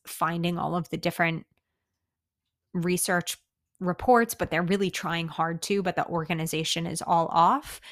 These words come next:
Like, if, if that's the case, like, if they really are trying, right? If they're really self-serving,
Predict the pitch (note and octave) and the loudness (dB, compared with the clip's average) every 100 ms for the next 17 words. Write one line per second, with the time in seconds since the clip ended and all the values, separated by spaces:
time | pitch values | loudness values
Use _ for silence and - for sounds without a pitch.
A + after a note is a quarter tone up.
0 | - _ _ _ _ _ _ _ _ _ | -20 _ _ _ _ _ _ _ _ _
1 | - - D#3+ - - - - G3 F#3 - | -8 -6 -6 -6 -6 -6 -2 2 2 2
2 | - E3 - E3 A3+ - - E3+ - D#3 | -8 -8 -4 -4 -2 -6 -6 -8 -8 -8
3 | - F3+ E3+ E3 G#3 G3+ - F3 E3+ F3 | -2 0 2 4 4 4 2 2 2 0
4 | - G3+ F#3 E3 D#3 G3 G#3+ _ _ _ | 0 2 2 2 -2 -6 -8 _ _ _
5 | _ _ - F3+ F3+ - - C#3+ D#3 D#3 | _ _ 2 2 2 -2 -6 -4 -4 -2
6 | F#3+ G3 F#3+ - F3+ F3+ - G3+ F#3+ E3 | 0 0 -2 -2 -2 -2 -2 2 0 0
7 | D3 G#3 | -2 -4